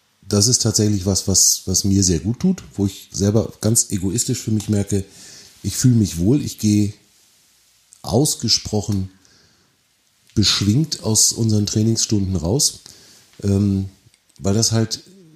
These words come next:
auch so eine Art Mentaltraining für mich ist, wo ich denke, das kann nicht schaden. Also es, es ist wirklich, äh,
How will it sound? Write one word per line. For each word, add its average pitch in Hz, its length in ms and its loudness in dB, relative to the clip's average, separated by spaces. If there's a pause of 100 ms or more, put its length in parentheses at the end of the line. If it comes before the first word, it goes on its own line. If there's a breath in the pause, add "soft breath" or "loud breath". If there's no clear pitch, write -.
(220)
auch - 160 -4
so - 120 2
eine 107 120 0
Art 101 220 -2
Mentaltraining 113 920 0
für - 140 -4
mich 113 240 -2
ist, - 220 -4
wo 101 100 0
ich 101 140 -6
denke, 107 360 0 (1120 loud breath)
das 104 220 0
kann 120 180 2
nicht 131 160 0
schaden. 117 340 0
Also 82 160 -4
es, 90 200 0
es - 240 2
ist - 260 -2
wirklich, 123 540 -4
äh, - 40 -20